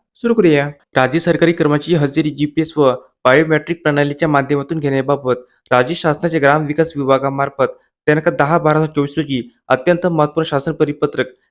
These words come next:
निर्गमित करण्यात आलेलं आहे. सदरच्या परिपत्रकानुसार नमूद करण्यात आले आहे की, महाराष्ट्र विधान मंडळ सन दोन हजार चोवीसच्या अर्थसंकल्पीय अधिवेशनात विधानसभेत दिलेल्या आश्वासनाच्या अनुषंगाने ग्रामसेवकाच्या हजेरीबाबत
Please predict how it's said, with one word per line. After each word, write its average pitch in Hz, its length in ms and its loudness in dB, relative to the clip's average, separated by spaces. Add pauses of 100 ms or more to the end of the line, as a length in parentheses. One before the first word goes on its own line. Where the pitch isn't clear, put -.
(100)
निर्गमित 143 360 2
करण्यात 151 340 2
आलेलं 139 240 2
आहे. 139 260 -2 (380)
सदरच्या 160 340 2
परिपत्रकानुसार 156 800 0
नमूद 147 260 0
करण्यात 147 360 -2
आले 143 140 0
आहे 135 140 0
की, 135 220 -10 (160)
महाराष्ट्र 156 500 2
विधान 151 360 2
मंडळ 147 320 2
सन 160 240 0
दोन 139 60 -10 (240)
हजार 160 140 0
चोवीसच्या 151 420 2
अर्थसंकल्पीय 156 760 0
अधिवेशनात 139 540 -2 (340)
विधानसभेत 160 500 2
दिलेल्या 147 400 2
आश्वासनाच्या 147 640 -2
अनुषंगाने 135 580 -4 (360)
ग्रामसेवकाच्या 151 720 2
हजेरीबाबत 139 640 0